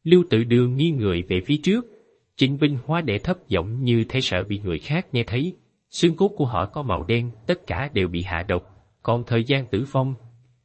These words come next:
thi thể đã trở thành bộ xương. Thi thể đã trở thành bộ xương. Hạ quan đoán chắc là từ hai năm trở lên.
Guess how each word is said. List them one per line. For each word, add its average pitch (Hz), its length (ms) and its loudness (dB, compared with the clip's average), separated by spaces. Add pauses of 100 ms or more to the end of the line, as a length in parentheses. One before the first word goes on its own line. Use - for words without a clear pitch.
(100)
thi 175 160 4
thể 107 200 2
đã 131 180 0
trở 113 200 0
thành 90 240 -6
bộ 90 140 0
xương. 131 320 0 (540)
Thi 185 220 0
thể 101 280 2
đã 117 100 2
trở 131 240 0
thành 80 300 -8
bộ 82 180 -2
xương. 135 320 -2 (400)
Hạ 208 260 0
quan 110 200 0
đoán 127 340 0 (220)
chắc 170 220 -2
là 101 160 0 (100)
từ 90 180 -2
hai 120 260 -2
năm 120 320 -4
trở 87 160 -4
lên. 117 260 -2